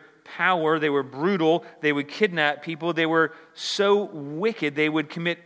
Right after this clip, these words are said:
huge atrocities in the name of conquest and expansion. They already had been, and they, they currently were, and they soon would be even bigger threat to Israel.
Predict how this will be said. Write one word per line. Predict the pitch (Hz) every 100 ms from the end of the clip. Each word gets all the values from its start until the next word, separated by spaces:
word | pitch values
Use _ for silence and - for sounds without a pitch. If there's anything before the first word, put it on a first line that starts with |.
| _
huge | - 214 214 185
atrocities | 156 - 196 185 190 - 151 135
in | 147 139
the | 135 127 - _ -
name | 160 160
of | 135
conquest | - - 185 180 - 127 120 - -
and | 117
expansion. | 113 - - 156 135 - - _ _ _ _ _ _ _ _ _ _ _ _ _
They | 143 160
already | 170 160
had | 135 170 180 165
been, | 139 135 175
and | 151
they, | 139 - - -
they | 151
currently | - 175 156
were, | 139 151 165 180
and | 156
they | 143 - _
soon | - - 196 180
would | 160
be | 156 170
even | 160 156
bigger | 139 180 180
threat | 180 151 180 170
to | - 185
Israel. | 170 175 127 123 131 190